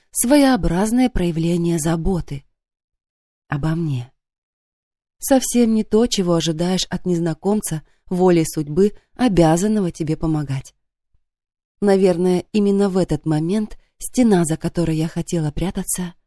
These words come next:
разрушилась. "Расскажи о себе", попросила я. Кондор замер, даже вилку до рта не донес и посмотрел на меня, удивленно вскинув брови.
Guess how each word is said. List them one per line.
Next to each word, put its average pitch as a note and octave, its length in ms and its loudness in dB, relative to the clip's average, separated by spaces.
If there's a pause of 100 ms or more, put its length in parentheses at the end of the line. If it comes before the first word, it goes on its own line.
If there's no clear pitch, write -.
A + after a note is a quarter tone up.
(260)
разрушилась. F#3 800 -6 (1400)
"Расскажи C4+ 440 2
о E4+ 40 0
себе", E3+ 420 -4 (540)
попросила F3+ 520 2
я. D3 280 -4 (1200)
Кондор F#3+ 400 4
замер, E3 500 -2 (640)
даже A#3 360 2
вилку E3+ 420 0
до F3 160 0
рта D#3+ 200 -4
не D#3 120 0
донес E3+ 360 0 (360)
и B3 80 0
посмотрел G#3 640 2
на F#3+ 120 4
меня, F3 400 0 (220)
удивленно F#3+ 720 2
вскинув F3+ 500 -2
брови. D#3+ 420 -4